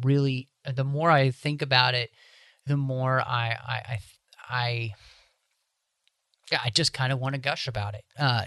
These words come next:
because it's, it's, it's such a well done piece, I think, for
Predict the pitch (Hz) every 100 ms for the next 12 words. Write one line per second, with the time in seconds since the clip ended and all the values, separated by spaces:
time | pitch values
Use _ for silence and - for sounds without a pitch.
0 | 135 135 139 123 120 - - 151 120 -
1 | - - - - - _ 180 143 - -
2 | 165 165 180 147 131 135 143 143 139 135
3 | 131 127 - 131 - 113 110 120 113 -
4 | 127 120 113